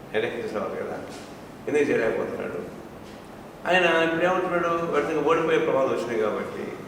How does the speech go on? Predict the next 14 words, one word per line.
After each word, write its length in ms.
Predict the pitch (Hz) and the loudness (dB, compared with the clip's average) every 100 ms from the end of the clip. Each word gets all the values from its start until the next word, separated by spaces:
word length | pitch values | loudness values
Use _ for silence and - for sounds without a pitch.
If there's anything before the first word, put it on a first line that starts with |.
| - - - - | -14 -14 -14 -10
ఇప్పుడు 160 | - 175 | 4 6
మంగళసూత్రాన్ని 600 | 175 208 214 - - 156 | 10 12 12 10 4 2
అడ్డం 200 | 131 117 | 2 0
పెట్టుకుంటున్నాడు. 420 | - - - - - - - - - - - - - - - - 127 | -2 -4 -6 -8 -10 -12 -14 -16 -14 -14 -14 -14 -14 -14 -16 -6 -2
అంతకుముందు 320 | 160 175 180 | 2 4 6
ఏమంటాడు, 280 | 180 170 165 | 8 8 8
అయోధ్యని 800 | 156 175 165 165 156 - - 135 | 8 8 6 6 6 2 0 0
అడ్డం 160 | 147 | 2
పెట్టుకుని 300 | 147 139 - | 2 2 0
ట్రై 180 | 123 127 | 0 0
చేశాడు, 640 | 113 107 101 107 - - - | 0 0 -2 -2 -6 -6 0
అయోధ్యని 600 | 151 147 156 147 139 139 | 2 2 2 0 0 -2
గిట్టుబాటు 420 | 123 117 101 - | -2 0 0 -2
కాదు. 200 | 90 | -6